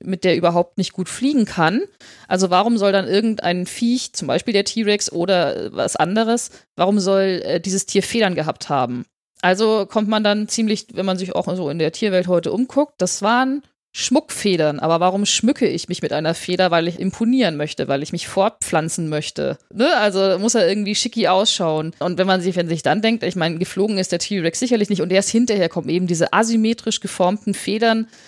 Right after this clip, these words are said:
mit denen man dann tatsächlich auch fliegen kann. Und wenn man sich überlegt, naja, warum hatte der T-Rex, wenn der Federn hatte? Wahrscheinlich hatte der wahrscheinlich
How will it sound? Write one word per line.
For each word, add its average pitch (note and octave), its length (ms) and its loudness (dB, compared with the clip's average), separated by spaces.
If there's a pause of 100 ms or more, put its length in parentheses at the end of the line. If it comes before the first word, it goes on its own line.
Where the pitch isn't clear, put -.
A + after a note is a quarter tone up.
(200)
mit F#3 200 0
denen A3 180 2
man F#3+ 120 2
dann F#3 140 0
tatsächlich F3+ 340 0
auch E3 80 2
fliegen G#3 320 -2
kann. D#3 200 0
Und D3+ 100 -2
wenn E3+ 100 2
man F#3 140 2
sich F3 100 -4
überlegt, E3 500 0
naja, D3 220 0
warum E3+ 240 2
hatte E3+ 200 0
der D3+ 120 0
T-Rex, G#3 420 -2
wenn D#3+ 120 -4
der D3+ 100 0
Federn D#3+ 400 -2
hatte? A#3 380 2
Wahrscheinlich G#3 560 0
hatte C4+ 240 0
der F3+ 140 2
wahrscheinlich E3+ 600 -2